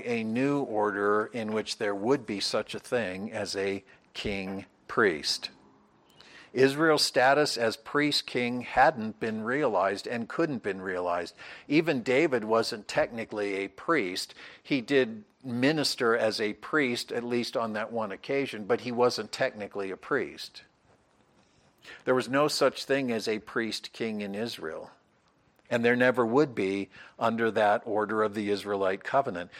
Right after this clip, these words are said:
It would not be realized in, in actuality until a time of covenant renewal would come that would see that order replaced.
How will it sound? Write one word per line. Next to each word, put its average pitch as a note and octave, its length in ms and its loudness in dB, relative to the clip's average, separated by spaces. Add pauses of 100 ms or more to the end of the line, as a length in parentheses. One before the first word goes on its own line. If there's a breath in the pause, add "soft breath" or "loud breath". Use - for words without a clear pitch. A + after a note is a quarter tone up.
(120)
It A#2+ 160 -4
would D3 240 4
not D3+ 240 2
be B2 140 -2
realized A#2 800 2
in, A2+ 340 -6
in G#2+ 380 -8
actuality A#2 840 0
until A#2 320 -2
a A2+ 40 2
time G#2+ 360 -2
of B2+ 120 -6
covenant G#2 460 0
renewal B2 540 0
would F#2+ 180 -2
come E2 480 -8
that G#2 140 -4
would G#2 140 -6
see A#2+ 380 -2
that G#2+ 320 2
order A2 400 -2
replaced. G2 840 -4